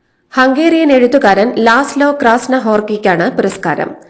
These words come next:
പ്രമേയത്തിലും എഴുത്തിലും പുലർത്തിയ ഗഹനതയാണ് ലാസ്ലോയുടെ സാഹിത്യത്തിന്റെ സൗന്ദര്യശാസ്ത്രം. രണ്ടായിരത്തി പതിനഞ്ച് മുതൽ നൊബേലിനായി സാധ്യത കൽപ്പിച്ചിരുന്ന ലാസ്ലോയെ തേടി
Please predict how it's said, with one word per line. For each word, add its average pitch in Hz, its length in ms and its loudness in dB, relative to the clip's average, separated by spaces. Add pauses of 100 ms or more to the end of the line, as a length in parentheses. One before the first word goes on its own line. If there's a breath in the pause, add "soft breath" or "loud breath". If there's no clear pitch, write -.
(260 soft breath)
പ്രമേയത്തിലും 294 720 2
എഴുത്തിലും 247 440 2
പുലർത്തിയ 214 440 0
ഗഹനതയാണ് 208 1040 -2
ലാസ്ലോയുടെ 262 640 2
സാഹിത്യത്തിന്റെ 202 640 0
സൗന്ദര്യശാസ്ത്രം. 214 1000 -2 (600)
രണ്ടായിരത്തി 302 640 2
പതിനഞ്ച് 269 400 2
മുതൽ 233 380 0
നൊബേലിനായി 269 640 2
സാധ്യത 220 440 0
കൽപ്പിച്ചിരുന്ന 208 680 0
ലാസ്ലോയെ 226 580 0
തേടി 180 600 -4